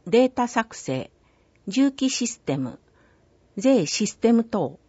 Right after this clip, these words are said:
各部署の権限を設定するなどの委託料である。中学校、エーエルティー配置。問い。エーエルティー委託事業に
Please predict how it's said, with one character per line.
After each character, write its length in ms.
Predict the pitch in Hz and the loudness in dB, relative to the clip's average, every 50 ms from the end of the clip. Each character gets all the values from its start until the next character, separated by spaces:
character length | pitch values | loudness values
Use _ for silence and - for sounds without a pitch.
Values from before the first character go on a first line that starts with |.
| _ _ _ _ _ - | _ _ _ _ _ -2
各 320 | - 269 277 - - 180 | -2 -2 -2 0 -2 -4
部 100 | 139 165 | -2 -2
署 160 | 156 - 165 147 | -4 -2 -2 0
の 160 | 147 131 131 | 0 0 -2
権 300 | - - 220 240 240 247 | 0 0 2 4 6 6
限 260 | 254 247 196 170 143 | 4 4 2 2 0
を 80 | 131 139 | 0 -2
設 220 | - - 180 - | -2 -2 -4 -4
定 240 | _ - 202 190 185 | _ 0 0 0 0
す 180 | - - 180 | 0 -4 -4
る 80 | 156 175 | -2 0
な 160 | 175 175 165 | -2 -2 -2
ど 140 | 131 151 143 | -2 -2 -2
の 200 | 131 127 131 - _ - | -2 -2 -4 -8 _ -10
委 80 | 175 - | -10 -4
託 320 | - 240 240 247 - 247 | -2 -2 -2 -2 -2 -2
料 240 | 214 170 139 131 131 | -2 0 0 -2 -2
で 240 | 135 147 165 - _ | -2 -4 -4 -6 _
あ 160 | - 139 131 - | -8 -8 -8 -8
る。 160 | - 117 - _ _ _ _ _ _ _ _ _ _ _ _ _ _ _ _ _ _ _ _ _ _ _ _ _ _ _ _ _ | -10 -14 -16 _ _ _ _ _ _ _ _ _ _ _ _ _ _ _ _ _ _ _ _ _ _ _ _ _ _ _ _ _
中 260 | - - 262 285 285 285 | -4 0 2 4 6 6
学 280 | 269 262 240 - _ _ | 6 4 2 -2 _ _
校、 300 | - 143 135 131 - _ _ _ _ _ _ - | -6 -4 -4 -4 -6 _ _ _ _ _ _ 2
エ 100 | 240 262 | 4 4
ー 180 | 285 294 285 285 | 4 4 4 2
エ 80 | 277 | 2
ル 120 | 269 269 262 | 2 0 -2
テ 160 | - - 247 | 0 -2 0
ィ 120 | 208 143 | 0 0
ー 60 | 147 | -2
配 240 | 151 - 156 151 147 | -4 -2 -2 -2 -2
置。 380 | 135 _ _ - - 127 127 - _ _ _ _ _ _ _ _ _ _ _ _ _ _ _ _ _ _ _ _ _ _ _ _ _ _ _ _ - | -2 _ _ -10 -8 -8 -8 -10 _ _ _ _ _ _ _ _ _ _ _ _ _ _ _ _ _ _ _ _ _ _ _ _ _ _ _ _ -2
問 240 | - 226 220 220 208 | 2 2 2 2 2
い。 80 | 202 - _ _ _ _ _ _ _ _ _ _ _ _ _ _ _ _ - | -2 -8 _ _ _ _ _ _ _ _ _ _ _ _ _ _ _ _ 2
エ 80 | - 254 | 6 6
ー 200 | 277 294 302 302 | 6 8 6 2
エ 40 | 294 | 2
ル 100 | 294 285 | 0 -2
テ 160 | - - 277 | 0 0 2
ィ 20 | 226 | 2
ー 20 | 180 | 2
委 60 | 185 - | 2 2
託 300 | - 254 254 - - 247 | 0 0 0 0 -2 0
事 160 | 254 262 233 | 0 0 2
業 220 | 208 165 139 135 | 4 2 2 4
に 240 | 135 131 131 135 _ | 2 0 -2 -2 _